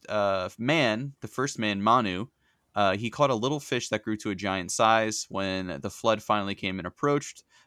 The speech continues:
Manu saved himself by tying his boat to the horn of the fish's great head. And, uh, Matsya, that avatar of Vishnu, is many times drawn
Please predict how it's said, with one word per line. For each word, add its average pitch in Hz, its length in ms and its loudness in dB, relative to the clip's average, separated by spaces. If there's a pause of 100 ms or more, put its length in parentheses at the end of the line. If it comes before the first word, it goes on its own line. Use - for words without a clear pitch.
Manu 110 380 0
saved 110 420 -2
himself 101 500 -2
by 92 160 0
tying 101 440 -4
his 95 180 -8
boat 131 400 2 (360)
to - 100 -6
the 98 80 -2
horn 123 480 -2
of 101 300 -6
the 90 100 -14
fish's - 600 -6
great 95 360 -8
head. 92 320 -10 (200)
And, 90 560 -6 (520)
uh, 90 500 0
Matsya, 104 800 0 (500)
that 101 180 2
avatar 98 600 2
of 90 400 -2
Vishnu, 120 480 -2
is 101 540 -2
many 113 320 -2
times 104 420 -2
drawn 98 640 0